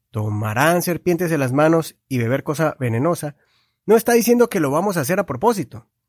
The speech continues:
sino cuando en algún accidente o por ignorancia nos muerde una serpiente, o alguien ponga una cosa venenosa en nuestro alimento para dañarnos por ser cristianos.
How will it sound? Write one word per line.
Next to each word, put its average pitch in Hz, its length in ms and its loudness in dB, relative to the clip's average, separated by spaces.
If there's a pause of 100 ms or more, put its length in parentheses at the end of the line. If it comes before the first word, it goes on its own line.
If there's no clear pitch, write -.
(280)
sino 180 540 4 (180)
cuando 127 340 -2
en 127 200 2
algún 165 680 0 (100)
accidente 123 800 -2
o 143 120 -6
por 151 140 -2
ignorancia 147 680 0 (240)
nos 127 160 -4
muerde 139 260 0
una 156 200 0
serpiente, 156 800 0 (500)
o 175 160 6
alguien 214 260 4
ponga 196 280 2
una 202 240 4
cosa - 260 0
venenosa 175 460 2
en 180 40 2
nuestro 156 240 0
alimento 143 480 2
para 131 240 -2
dañarnos 131 680 0
por 113 220 -8
ser 165 200 -2
cristianos. 113 600 -10